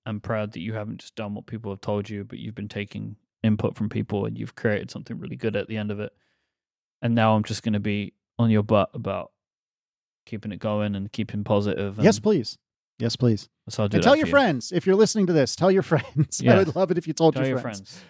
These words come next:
Speaker 1: Well,
Speaker 2: Please and
Speaker 1: first,
Speaker 2: thank
Speaker 1: get
Speaker 2: you.
Speaker 1: it yourself and then tell your friends.
Speaker 2: Yeah, exactly, exactly.
Speaker 1: This episode is brought to you by Fitbod. When you're wanting to change your fitness level, it can be hard to know how to get started, which is why I'm pleased to let you know that Fitbod is both an easy and affordable way to build a fitness plan that is just for you.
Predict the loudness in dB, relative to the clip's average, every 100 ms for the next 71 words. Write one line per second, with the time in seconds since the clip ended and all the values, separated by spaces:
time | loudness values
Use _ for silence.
0 | -10 -8 2 8 8 6 4 6 6 2
1 | 2 2 2 2 2 2 0 -4 -6 -16
2 | -18 -20 _ 4 4 6 2 0 -8 -10
3 | -10 -10 -12 -16 _ _ _ _ _ _
4 | _ _ 0 4 4 4 4 4 4 4
5 | 2 2 2 2 2 2 0 2 4 2
6 | 2 -6 -4 0 2 4 4 2 0 2
7 | 4 4 2 2 2 -2 4 4 6 4
8 | 2 0 4 4 4 2 2 2 0 -2
9 | -4 -4 0 0 0 -6 -18 _ _ -8
10 | -2 4 4 4 2 0 2 0 0 0
11 | 2 4 2 0 0 4 4 4 2 2
12 | 4 4 0 2 2 4 4 4 2 4
13 | 4 4 4 4 4 0 2 4 6 4
14 | 0 0 -2 4 6 6 4 4 4 4
15 | 4 4 0 2 2 0 -6